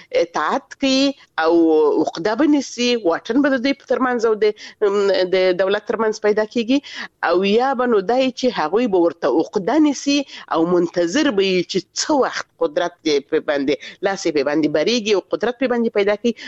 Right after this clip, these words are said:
تر څو یې په باندې حمله وکړي، خپل د ځانه دفاع وکړي. او دا دفاع د هر انسان حق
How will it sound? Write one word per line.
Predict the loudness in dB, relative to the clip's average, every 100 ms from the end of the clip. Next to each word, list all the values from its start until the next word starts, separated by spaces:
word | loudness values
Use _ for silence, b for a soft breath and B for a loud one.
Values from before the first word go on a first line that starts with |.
| B
تر | -8
څو | -2
یې | 0
په | 0 -2
باندې | 0 0 -2
حمله | -2 0
وکړي، | 0 -2 -8 -8 B B
خپل | -4 -2 0
د | -2
ځانه | -2 -2
دفاع | -4 -4 -4
وکړي. | -2 -2 -2 -4 -6 B B -4
او |
دا | -2 -2
دفاع | -2 -4 -2 -2 -4 B B
د | -4 -4
هر | -2 -2 0
انسان | 0 0 -2 -2 -2
حق | -4 -8